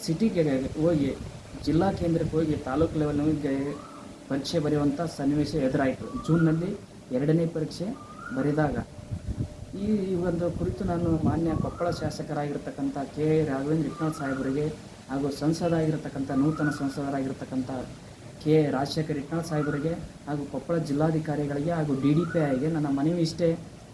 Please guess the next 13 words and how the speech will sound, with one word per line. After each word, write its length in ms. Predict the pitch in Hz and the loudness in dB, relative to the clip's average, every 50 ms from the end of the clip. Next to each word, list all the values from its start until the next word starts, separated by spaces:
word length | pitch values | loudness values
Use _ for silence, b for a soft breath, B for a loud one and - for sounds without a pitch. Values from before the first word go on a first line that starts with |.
| - - - - - - - - - - - - - | -16 -16 -16 -16 -14 -14 -12 -12 -10 -10 -10 -4 -2
ಗ್ರಾಮೀಣ 440 | 156 143 143 160 175 180 180 180 | -2 0 2 2 2 2 2 2
ಭಾಗದಲ್ಲಿರ್ತಕ್ಕಂಥ, 840 | 165 165 156 160 151 156 151 147 - - 165 156 - 151 147 147 - 165 180 - - - - - - - - - - 139 | 2 2 2 4 4 4 2 2 -2 -6 -8 -6 -2 -2 -2 -2 -2 -4 -4 -6 -10 -14 -18 -20 -20 -20 -20 -18 -10 -6
ಆ, 200 | 139 139 143 143 | -4 -2 0 0
ಈಗ 140 | 143 147 147 139 135 | 0 2 0 0 0
ಪಾಪ 140 | 147 139 143 143 135 135 | -2 -2 0 0 0 2
ಗಿಣಿಗೇರಿ 380 | 135 147 160 160 160 170 170 165 | 4 6 6 6 6 6 6 6
ಇರ್ಬೋದು, 480 | 156 147 139 147 147 156 170 160 - | 4 4 2 0 2 2 2 0 0
ಅಲ್ಲಿ 240 | - 143 143 156 160 | 0 0 2 4 4
ಹೈಸ್ಕೂಲ್ 380 | 147 139 135 - - 156 143 131 | 4 4 4 2 2 2 2 2
ಇದೆ, 320 | 120 117 113 107 - - | 2 0 -2 -6 -8 -6
ಆಮೇಲೆ 260 | 127 143 151 151 156 | -2 0 0 2 2
ಅಳವಂಡಿ 520 | 151 143 135 139 143 156 160 170 170 160 151 | 2 0 0 2 4 4 4 6 6 6 4
ಇದೆ 240 | 135 127 123 127 | 4 2 0 -2